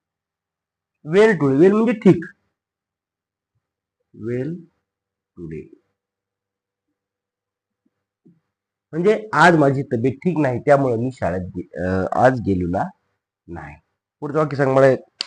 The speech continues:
"मी गृहपाठ पूर्ण केलेला आहे."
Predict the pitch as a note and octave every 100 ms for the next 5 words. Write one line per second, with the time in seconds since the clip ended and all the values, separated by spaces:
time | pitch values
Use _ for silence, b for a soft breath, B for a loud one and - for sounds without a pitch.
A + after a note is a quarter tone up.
0 | - _ _ _ _ _ _ _ - _
1 | _ _ _ _ _ _ _ _ _ _
2 | _ _ _ _ _ _ _ _ _ _
3 | _ _ _ _ _ _ _ _ _ _
4 | C#3 F3 G#3 D#3+ C#3+ C3 B2+ D3 D3 D3
5 | - A2 B2 B2 - G#2 G#2+ G#2+ D#2+